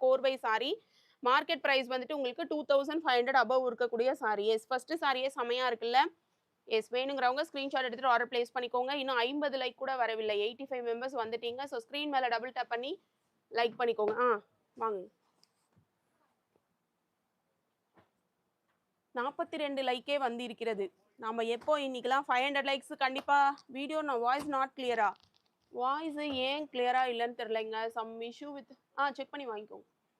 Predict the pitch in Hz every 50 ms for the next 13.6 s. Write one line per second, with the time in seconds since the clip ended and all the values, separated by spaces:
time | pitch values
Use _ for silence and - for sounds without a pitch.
0 | _ _ _ _ _ _ _ _ _ _ _ _ _ _ _ _ _ _ _ _
1 | _ _ _ _ - - - - - - - 285 277 277 269 - 339 359 403 392
2 | 311 302 277 330 311 320 311 - 302 302 311 302 302 277 240 269 277 320 302 254
3 | 254 254 233 220 240 - _ _ _ - - - _ _ - - 240 220 220 -
4 | - - _ _ _ _ _ _ _ - 277 269 269 277 320 - 381 381 415 330
5 | 311 302 320 349 370 285 254 254 277 311 302 294 302 311 294 277 285 320 320 -
6 | 311 302 - - 320 320 277 262 277 285 311 320 294 269 262 269 285 277 269 240
7 | 240 247 247 240 220 214 185 180 190 - _ 208 233 247 247 269 277 233 220 -
8 | - _ _ _ _ _ _ _ _ _ _ _ _ _ - 277 226 254 262 254
9 | 277 320 339 285 349 349 330 320 285 277 311 311 302 277 262 254 - 320 311 -
10 | 285 269 269 285 277 - 240 233 254 269 269 311 285 277 269 247 226 220 220 214
11 | 214 - 208 190 - _ _ _ - 196 220 247 240 247 294 - - 294 254 262
12 | 285 330 - - _ - 294 269 262 254 233 - 262 277 269 247 247 262 247 -
13 | - 269 269 254 233 233 226 226 247 277 330 466